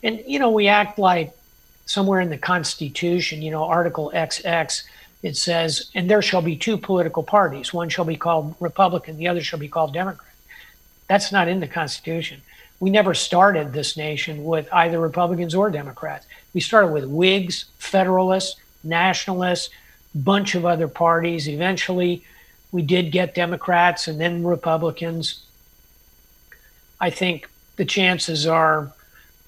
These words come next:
fifty-fifty that these political parties will survive to mid-century. We'll see. In any event,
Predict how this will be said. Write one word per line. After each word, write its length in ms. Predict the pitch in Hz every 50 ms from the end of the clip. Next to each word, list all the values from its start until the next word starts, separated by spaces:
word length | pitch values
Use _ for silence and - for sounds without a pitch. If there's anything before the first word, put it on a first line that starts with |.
| _ _ _ _ _ _ _ _ _ _
fifty-fifty 840 | - 208 175 - - 165 - - 175 165 - - - 151 147 139 139 _ _ _ _ _ _ _ _ _ _ _ _ _ _ -
that 240 | 165 175 151 139 -
these 220 | - 185 170 151 -
political 440 | - - 180 180 165 160 165 165
parties 400 | 131 - 170 165 160 156 151 135
will 100 | - 147
survive 640 | 135 - - 165 156 135 151 147 151 151 147 147 143 -
to 100 | - 156
mid-century. 760 | 147 147 151 143 127 - - 170 156 147 147 - - 156 151
We'll 220 | 139 151 160 151 143
see. 400 | - - - 156 151 147 143 - - - - - - _ _ -
In 80 | 202
any 220 | 196 196 196 190 185
event, 300 | 165 180 175 175 175